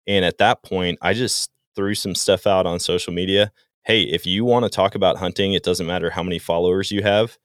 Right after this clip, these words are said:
hit me up. And if I've got, like, an opening or time, we're gonna do it." And I did. And I had five hundred messages over the weekend. I read through every one of them, responded to every one of them.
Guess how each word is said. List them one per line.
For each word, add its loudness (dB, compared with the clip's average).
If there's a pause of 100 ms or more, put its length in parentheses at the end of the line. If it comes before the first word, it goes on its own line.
(220)
hit 0
me 0
up. 0
And 0
if -2
I've 0
got, 4 (500)
like, -4
an -4
opening 0
or -4
time, -6 (400)
we're 0
gonna 2
do 2
it." 2
And -2
I 0
did. 2
And -6
I -2
had -2 (680)
five 4
hundred -2
messages -4 (100)
over -2
the -2
weekend. 0
I -4
read 0
through -4
every 0
one 0
of 2
them, -4
responded -2
to 0
every -2
one -2
of -6
them. -2